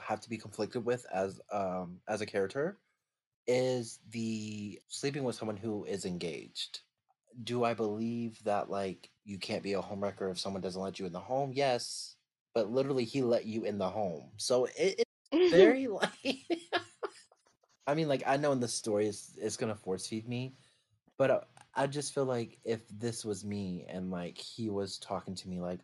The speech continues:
Speaker 1: "Oh, I'm so unhappy, I don't wanna be engaged anymore," I'd be like, "Okay, then dump her and
Speaker 2: Right.
Speaker 1: him. Dump they,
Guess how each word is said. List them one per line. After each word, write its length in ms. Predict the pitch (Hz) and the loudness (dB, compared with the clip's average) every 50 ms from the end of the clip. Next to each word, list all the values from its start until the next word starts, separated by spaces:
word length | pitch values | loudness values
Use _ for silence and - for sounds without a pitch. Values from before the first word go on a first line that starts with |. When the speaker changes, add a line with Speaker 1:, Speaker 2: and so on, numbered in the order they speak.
| _ | _
Speaker 1:
"Oh, 520 | - 131 143 147 147 143 139 135 135 135 - _ _ _ _ _ _ _ _ _ _ _ | -2 0 0 2 2 2 2 0 0 -2 -8 _ _ _ _ _ _ _ _ _ _ _
I'm 120 | 113 123 120 | -4 -4 -2
so 220 | - - 110 104 | 0 2 2 2
unhappy, 720 | 104 104 107 117 131 147 151 147 147 - 147 143 143 143 120 | 2 0 -4 -4 -2 -2 -2 -2 -2 -4 -4 -2 0 -2 -2
I 80 | 92 | 0
don't 120 | 110 117 110 | -2 -2 -2
wanna 100 | 110 110 104 | -2 -4 -4
be 120 | 107 101 | -4 -6
engaged 400 | 101 98 90 113 120 120 117 120 | -6 -4 -2 -2 -2 0 -2 -2
anymore," 640 | 123 123 120 120 117 117 117 117 117 117 - - | -4 -4 -2 -2 -2 -2 0 0 0 -2 -2 -2
I'd 140 | - 104 98 | -2 -4 -2
be 60 | 98 104 | 0 -2
like, 160 | 101 95 - | -2 -2 -4
"Okay, 260 | - 98 - - 110 107 | -10 -10 -6 -4 -4 -4
then 240 | 101 101 95 92 | -2 -4 -4 -4
dump 260 | 87 90 - - 120 - | -4 -4 -6 -6 -8 -10
her 340 | - - - - - - _ _ _ _ _ _ _ 247 | -12 -12 -12 -12 -12 -14 _ _ _ _ _ _ _ -4
and 120 | 233 220 190 | 0 2 4
Speaker 2:
Right. 60 | 180 | 4
Speaker 1:
him. 400 | 160 117 107 90 - - 82 82 95 - _ _ _ _ _ _ _ _ 104 | 4 2 0 0 -4 -6 -10 -12 -14 -16 _ _ _ _ _ _ _ _ _
Dump 240 | 110 107 104 104 - - _ _ _ _ _ _ _ _ | -2 -2 -2 -4 -12 -20 _ _ _ _ _ _ _ _
they, 540 | 101 95 110 110 107 92 80 85 92 104 | -4 0 2 2 2 2 0 -4 -8 -10